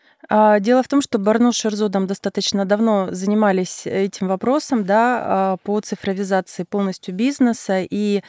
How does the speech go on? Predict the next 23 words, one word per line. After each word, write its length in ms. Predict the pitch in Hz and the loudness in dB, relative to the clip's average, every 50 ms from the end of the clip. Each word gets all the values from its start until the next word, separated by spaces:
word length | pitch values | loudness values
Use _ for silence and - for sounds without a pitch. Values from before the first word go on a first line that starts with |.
| - - - - - - | -12 -12 -12 -12 -12 -4
а, 580 | - - 190 190 185 180 180 180 175 175 175 175 | -2 2 2 4 4 4 4 4 4 2 0 0
когда 300 | - - 190 196 190 208 | -2 -4 -4 2 2 4
они 180 | 196 196 196 196 | 4 4 2 0
открыли 380 | 185 - _ - 202 190 185 180 - | 0 -2 _ -4 -2 -2 -2 -4 -4
франшизу, 520 | - 185 185 190 - - 202 180 175 180 170 | -2 -2 -2 0 -2 -2 -2 -4 -2 -4 -4
это 200 | 170 - 175 165 | -4 -6 -8 -8
был 400 | 170 180 180 170 170 165 160 156 | -6 -6 -4 -4 -4 -4 -2 -2
одиннадцатый-двенадцатый 1200 | 170 180 180 214 208 196 180 175 - - - 180 170 165 170 175 180 180 185 - - - - 196 185 | -2 0 0 0 0 2 0 -2 -4 -8 -8 -8 -8 -6 -4 -4 -2 -2 -2 -4 -8 -8 -8 -8 -2
год, 340 | 196 247 294 339 - - _ - - - - - - - - | 2 2 2 2 0 -6 _ -16 -14 -12 -12 -12 -14 -10 -8
вот, 500 | 196 190 196 208 214 208 196 185 175 - _ _ | -8 -4 -2 0 2 2 2 2 0 -2 _ _
а, 760 | - 185 180 175 175 175 170 170 165 165 160 - - - 170 170 | -4 -2 0 0 2 2 2 2 0 0 0 0 0 -2 -2 -4
франшиза, 680 | - - 208 208 226 233 - - 247 233 220 190 190 185 | -2 0 2 4 4 4 2 2 2 0 0 0 -2 -4
соответственно, 920 | - - - 185 190 190 - 202 190 180 - - - 175 175 170 165 165 160 | -4 -2 -2 -2 -2 0 0 -2 -2 -2 -6 -10 -8 -6 -4 -2 -2 -2 -2
продавалась 520 | - 175 175 185 196 202 180 175 175 165 | -4 -2 0 0 2 2 2 0 0 -2
достаточно 680 | 170 180 190 - - 180 - 180 - - - 196 196 | -4 -6 -4 -2 -4 -4 -4 -4 -8 -4 -2 -2 -2
успешно. 680 | 196 196 - - - 269 285 320 - - 294 277 277 285 - - - - - - - - - - | -2 -2 -4 -2 2 2 2 2 2 2 2 2 2 2 -2 -8 -14 -14 -12 -12 -12 -12 -12 -8
Они, 760 | - - 202 202 202 202 208 220 226 226 226 220 208 196 175 - - | -2 0 2 2 4 4 4 4 4 4 4 4 2 2 0 -2 -2
а, 460 | - - 190 185 185 180 180 180 175 175 175 - - - - - _ | -2 -2 0 2 2 2 2 0 0 -2 -4 -6 -8 -12 -14 -8 _
постоянно, 560 | - - - - 226 233 240 220 208 196 185 | -6 -6 -2 0 2 4 6 4 4 2 0
постоянно 640 | - - - - - 202 208 214 202 196 190 185 180 | -4 -8 -14 -4 0 2 4 4 4 4 2 0 -2
усовершенствовали 880 | 190 190 - - 190 202 - - - 208 202 - - - 185 190 190 185 | -4 -6 -6 -6 -4 -4 -2 0 0 0 0 -2 -4 -4 -2 -2 -2 -2
какие-то 440 | - 202 - - 208 202 - - 180 | -2 -6 -6 -4 -4 -4 -4 0 0
вопросы 640 | 196 202 - - 254 277 330 330 - - 302 302 | 0 2 2 4 4 4 4 2 2 2 2 2